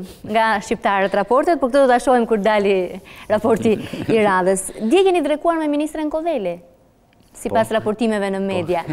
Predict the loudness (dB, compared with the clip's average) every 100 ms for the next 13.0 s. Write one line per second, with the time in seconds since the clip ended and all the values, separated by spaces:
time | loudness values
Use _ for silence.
0 | -8 -10 -2 2 2 2 0 0 0 2
1 | 0 0 0 0 0 0 -2 -4 -4 -4
2 | -6 -8 -8 -6 -8 -6 -4 -4 -2 -2
3 | 0 0 -2 -4 -6 -8 -8 -8 -6 -4
4 | -4 -4 -6 -6 -8 -8 -8 -10 -12 -14
5 | -12 -12 -10 -6 -6 -6 -8 -8 -8 -10
6 | -8 -8 -8 -10 -12 -14 -18 -20 -20 -16
7 | -4 0 0 -2 -4 -6 -6 -6 0 2
8 | 2 -2 -6 -6 -4 -4 -4 -4 -6 -6
9 | -6 -8 -6 -6 -6 -10 -8 -6 -6 -8
10 | -10 -12 -10 -8 -8 -10 -8 0 0 0
11 | -2 -2 -2 -2 0 2 0 2 2 2
12 | 0 0 2 2 0 -2 0 2 2